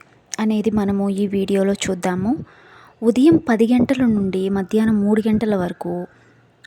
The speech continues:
అంటే మెయిన్గా ఈ సమయంలో సూర్యరశ్మిలోని యువిబి కిరణాలు ఎక్కువగా ఉంటాయి. ఇవి విటమిన్ డికి ఉత్పత్తికి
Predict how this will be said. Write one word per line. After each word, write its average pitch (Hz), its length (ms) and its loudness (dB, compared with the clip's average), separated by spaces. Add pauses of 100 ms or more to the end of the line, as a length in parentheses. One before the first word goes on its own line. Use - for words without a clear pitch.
(1400)
అంటే 214 180 2 (120)
మెయిన్గా 233 400 6 (120)
ఈ 233 140 6
సమయంలో 208 640 2 (580)
సూర్యరశ్మిలోని 220 1080 2 (280)
యువిబి 214 640 0 (120)
కిరణాలు 190 880 -2 (460)
ఎక్కువగా 233 520 2 (120)
ఉంటాయి. 180 440 -6 (340)
ఇవి 202 260 0 (120)
విటమిన్ 214 480 4
డికి 226 400 2 (1200)
ఉత్పత్తికి - 680 -4